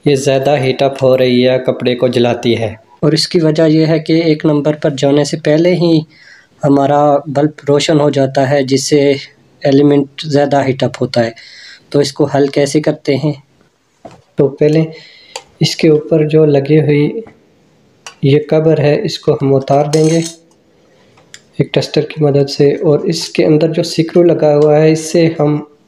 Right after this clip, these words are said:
सेटिंग करेंगे। ये जो इस जगह स्क्रू होता है, इसको हम टाइट करेंगे, तो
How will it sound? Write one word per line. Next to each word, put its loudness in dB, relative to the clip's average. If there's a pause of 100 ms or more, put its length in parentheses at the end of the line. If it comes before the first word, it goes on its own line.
सेटिंग 0
करेंगे। 2
ये 2
जो 0
इस -8
जगह -2
स्क्रू -2
होता -2
है, -4 (640)
इसको 0
हम 0
टाइट 2
करेंगे, 0
तो -4